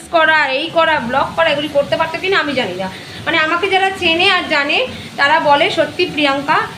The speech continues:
তোমাকে মানে অশেষ, মানে তোমাকে কি বলবো, তোমাকে অ্যাডস জানাই, তোমার সত্যি ক্ষমতা আছে, তোমার ধৈর্য শক্তি আছে।" হ্যাঁ বন্ধুরা, সত্যি আমার খুব ধৈর্য শক্তি আছে, আমি অল্পেতে ভেঙে পড়ি না, আর ভেঙে পড়ার মেয়েও না।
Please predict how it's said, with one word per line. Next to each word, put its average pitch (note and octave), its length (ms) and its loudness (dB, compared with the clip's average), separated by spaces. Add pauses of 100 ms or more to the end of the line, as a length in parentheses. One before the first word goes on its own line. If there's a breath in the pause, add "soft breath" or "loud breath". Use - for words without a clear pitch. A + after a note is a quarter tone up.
(160)
তোমাকে D4 340 2
মানে F4 380 2
অশেষ, F#4 580 2
মানে D#4+ 280 0
তোমাকে D#4 300 -2
কি D#4 220 -6
বলবো, C4 260 0
তোমাকে C4 220 -2
অ্যাডস C4 280 -2
জানাই, A3 380 0 (320 loud breath)
তোমার C#4 200 0
সত্যি D#4 300 -4
ক্ষমতা C#4+ 420 0
আছে, D4+ 180 0
তোমার C#4 240 -2
ধৈর্য A#3 280 -6
শক্তি D4+ 300 -6
আছে।" E4+ 140 -2
হ্যাঁ C#4+ 160 -2
বন্ধুরা, A#3 380 -4
সত্যি D4+ 360 -6
আমার B3+ 160 -4 (120)
খুব C#4 160 -14
ধৈর্য A#3+ 280 -8
শক্তি B3+ 340 -4
আছে, C#4 280 -4 (380 loud breath)
আমি C#4+ 200 -2
অল্পেতে C4+ 420 -2
ভেঙে A#3+ 380 0
পড়ি C4+ 200 -2
না, D#4+ 260 -2
আর B3 80 -2
ভেঙে A#3+ 320 -6
পড়ার C#4 300 -4
মেয়েও B3+ 320 -2
না। F4 220 0